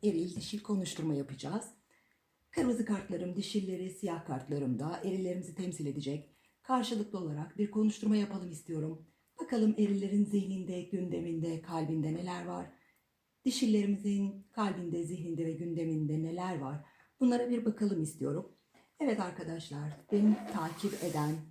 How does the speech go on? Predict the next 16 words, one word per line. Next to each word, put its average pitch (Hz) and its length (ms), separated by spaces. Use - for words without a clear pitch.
videolarımı 160 560
beğenen, 156 360
yorum 160 300
yapan, 165 600
kaydeden 180 540
ve 165 80
sevdikleriyle 190 640
paylaşan 160 760
tüm 254 260
dostlarıma 170 480
şifa 180 400
olsun. 143 680
Evet, 175 460
eriller 175 340
için 196 600
kartlarımızı 180 840